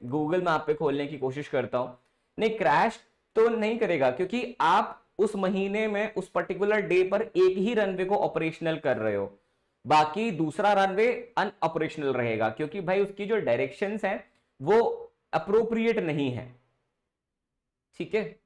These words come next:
ओके, चलिए मैं एक काम करता हूं, मैं आपको दिखाता हूं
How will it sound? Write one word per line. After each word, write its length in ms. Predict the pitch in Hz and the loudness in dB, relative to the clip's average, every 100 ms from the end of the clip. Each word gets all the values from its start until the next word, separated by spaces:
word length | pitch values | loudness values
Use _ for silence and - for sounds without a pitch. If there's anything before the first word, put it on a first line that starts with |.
| _ _ _ _ _ _ _ _ _ _ _ _ _ _ _ _ _ _ _ _ _ _ _ _ _ _ _ _ _ _ _ _ _ _ _ _ _ _ _ _ _ _ - | _ _ _ _ _ _ _ _ _ _ _ _ _ _ _ _ _ _ _ _ _ _ _ _ _ _ _ _ _ _ _ _ _ _ _ _ _ _ _ _ _ _ -6
ओके, 200 | 139 131 - _ _ _ | -4 -4 -10 _ _ _
चलिए 260 | 190 170 - | 2 2 0
मैं 80 | 170 | -2
एक 100 | 180 | 2
काम 200 | 190 226 | 2 4
करता 240 | 247 220 | 2 2
हूं, 180 | 240 240 | 0 -2
मैं 140 | 165 196 | -2 0
आपको 260 | 196 196 247 - 139 | 2 2 0 0 -6
दिखाता 380 | 160 160 151 | -2 0 2
हूं 80 | 180 | 0